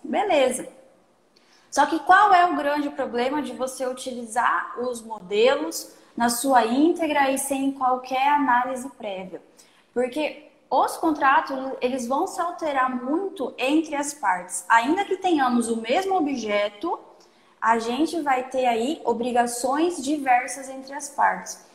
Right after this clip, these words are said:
Vamos pegar um contrato de locação, que é o contrato mais comum aí no cotidiano. Ah, ontem até eu falei isso lá na aula. Podem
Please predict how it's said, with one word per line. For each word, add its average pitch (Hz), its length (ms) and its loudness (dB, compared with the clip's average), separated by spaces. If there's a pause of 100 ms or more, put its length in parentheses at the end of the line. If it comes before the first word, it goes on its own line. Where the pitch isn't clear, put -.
(140)
Vamos 269 200 6
pegar 269 200 8
um 269 100 4
contrato 247 400 2
de 226 60 -6
locação, 233 560 -2
que 277 60 -6
é 240 40 -2
o 233 60 -4
contrato 226 520 -6
mais 233 300 -10
comum 240 600 -6
aí 226 160 -6
no 226 100 -18
cotidiano. 220 800 -4 (680)
Ah, 208 640 0
ontem 269 260 0
até 247 180 -2
eu 240 80 -2
falei 226 300 -4
isso 220 200 -8
lá 214 100 -6
na 202 300 -2
aula. 254 320 -4 (360)
Podem 285 600 4